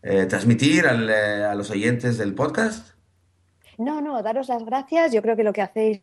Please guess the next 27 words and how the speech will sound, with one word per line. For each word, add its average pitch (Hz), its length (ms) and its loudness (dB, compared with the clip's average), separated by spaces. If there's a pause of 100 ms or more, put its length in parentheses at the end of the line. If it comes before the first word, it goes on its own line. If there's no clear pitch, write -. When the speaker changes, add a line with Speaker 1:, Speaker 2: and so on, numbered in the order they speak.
(140)
Speaker 2:
es, 208 340 0
es - 380 -8 (220)
es 185 160 -2
súper 208 240 -2
importante. 226 800 -2
Me 170 200 0
gusta 208 280 2
muchísimo 277 640 0
vuestro 196 300 -4
podcast, 220 340 2
ya 202 80 4
os 185 60 0
digo, 233 300 4
o 359 40 -4
sea, 196 200 2
de 185 80 8
verdad 185 280 2
me 190 80 0
encanta, 240 380 0
me 247 80 2
encanta 208 280 2
la 208 60 0
naturalidad 170 560 0
con 226 140 -6
la 185 100 -2
que 180 80 -2
habláis. 226 440 4